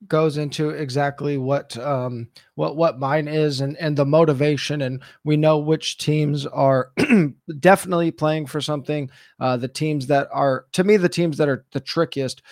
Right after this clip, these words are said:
are the teams that are locked in to a playoff seed or that are, um, likely to stick to their seed. So the,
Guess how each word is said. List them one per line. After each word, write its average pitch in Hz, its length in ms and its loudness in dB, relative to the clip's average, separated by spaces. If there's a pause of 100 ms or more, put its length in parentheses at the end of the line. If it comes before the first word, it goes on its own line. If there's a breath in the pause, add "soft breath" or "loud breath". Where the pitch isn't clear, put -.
(180 loud breath)
are 147 140 4
the 139 100 0
teams 143 340 -4
that 147 140 2
are 131 120 0
locked 131 500 -2
in 156 440 -2
to 151 400 0
a 147 440 2
playoff 151 340 -2
seed 160 300 -2
or 135 220 -2
that 135 280 0
are, 127 420 0 (300 soft breath)
um, 120 440 -4 (120)
likely 131 600 -2
to 127 200 -6
stick - 440 -6
to 143 200 -4
their 135 200 -4
seed. 139 340 -8 (320 loud breath)
So 127 460 -2
the, 131 420 -2